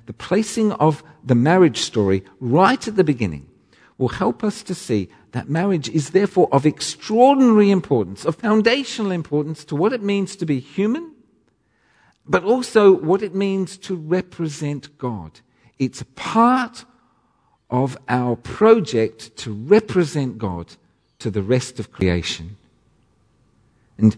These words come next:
as we read Scripture, we find out that God is therefore deadly serious about marriage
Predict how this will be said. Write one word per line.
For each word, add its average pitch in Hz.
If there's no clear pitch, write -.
as 143
we 143
read 160
Scripture, 185
we 143
find 147
out 139
that 147
God 190
is 156
therefore 170
deadly 190
serious 175
about 135
marriage 147